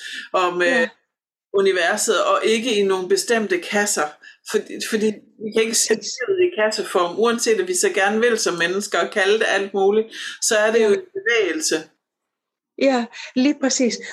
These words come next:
Speaker 2: Og fordi jeg tror, at dybest set, så tror jeg ikke på det med at opnå noget. Jeg tror egentlig meget mere på det, at,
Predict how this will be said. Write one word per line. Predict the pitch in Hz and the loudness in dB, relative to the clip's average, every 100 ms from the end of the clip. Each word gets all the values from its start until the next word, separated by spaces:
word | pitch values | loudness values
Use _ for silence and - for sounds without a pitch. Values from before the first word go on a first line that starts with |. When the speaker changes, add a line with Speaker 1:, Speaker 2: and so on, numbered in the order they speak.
| - | -4
Speaker 2:
Og | 226 | -2
fordi | 254 220 226 - | 0 0 -2 0
jeg | 240 247 | 0 0
tror, | - 330 302 - - | -2 0 0 -2 -4
at | 220 202 - | -4 -2 2
dybest | 320 349 294 | 2 2 2
set, | 262 | 2
så | - 240 | 0 -2
tror | - 311 302 | -2 0 2
jeg | 240 - | 2 2
ikke | 254 269 254 214 - _ _ - | 0 2 0 0 -8 _ _ -2
på | 233 240 | 0 2
det | 240 226 | 0 2
med | 214 | -2
at | - | -2
opnå | 233 233 - 226 190 | -4 -6 -2 -2 0
noget. | 175 - 170 _ _ _ _ _ _ _ - - - | -4 -6 -10 _ _ _ _ _ _ _ -20 -6 0
Jeg | 240 220 | 2 2
tror | 285 | 2
egentlig | 254 233 220 | 4 2 2
meget | 226 269 240 | 0 0 2
mere | 247 277 - | 0 0 -4
på | 233 | -2
det, | 247 233 - | 0 -2 -2
at, | 208 196 | -4 -4